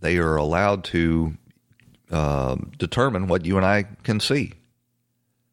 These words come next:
You can't have it both ways. Either you're gonna have,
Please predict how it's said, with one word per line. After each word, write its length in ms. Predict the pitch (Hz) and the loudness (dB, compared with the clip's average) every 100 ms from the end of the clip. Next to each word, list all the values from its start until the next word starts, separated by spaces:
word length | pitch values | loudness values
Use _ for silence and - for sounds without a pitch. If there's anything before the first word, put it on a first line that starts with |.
| _ _ _ _ | _ _ _ _
You 80 | - | -4
can't 240 | 95 98 | 0 2
have 160 | 101 117 | 4 2
it 100 | 82 | 2
both 280 | 87 92 - | 0 2 0
ways. 320 | 123 90 82 | 2 2 0
Either 180 | 85 82 | 0 0
you're 160 | 80 | 0
gonna 180 | 85 80 | 0 0
have, 420 | 87 92 87 78 | 2 2 2 -2